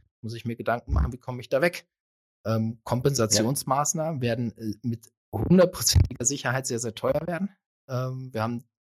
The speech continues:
Speaker 1: ganze Thema, ähm, C O zwei Bepreisung eh schon mit drin. So, und wenn ich mir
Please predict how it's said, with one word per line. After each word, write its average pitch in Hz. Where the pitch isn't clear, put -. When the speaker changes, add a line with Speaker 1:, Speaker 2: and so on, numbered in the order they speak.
Speaker 1:
ganze 117
Thema, 113
ähm, 123
C -
O 113
zwei 117
Bepreisung 123
eh 127
schon 180
mit 147
drin. 139
So, 113
und 113
wenn 127
ich 117
mir 120